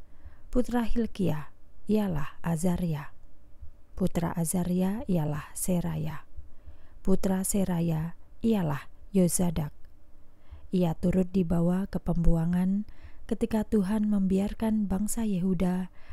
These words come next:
dan penduduk Yerusalem ditawan oleh Nebukadnezar. Jadi, putra-putra Lewi ialah Gersom atau Gerson,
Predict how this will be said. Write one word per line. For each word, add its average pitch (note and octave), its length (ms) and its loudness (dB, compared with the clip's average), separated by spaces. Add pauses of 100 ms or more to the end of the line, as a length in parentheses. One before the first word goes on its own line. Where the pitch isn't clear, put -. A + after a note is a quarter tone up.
dan G3+ 320 4
penduduk F3 480 2
Yerusalem D#3+ 800 -2 (400)
ditawan G3+ 560 0
oleh D3+ 320 -2 (160)
Nebukadnezar. D#3 880 0 (1600)
Jadi, F#3 480 2 (300)
putra-putra G#3 800 0
Lewi F3+ 480 2
ialah E3 480 0 (480)
Gersom F#3 720 0 (260)
atau E3+ 300 0
Gerson, G3 800 0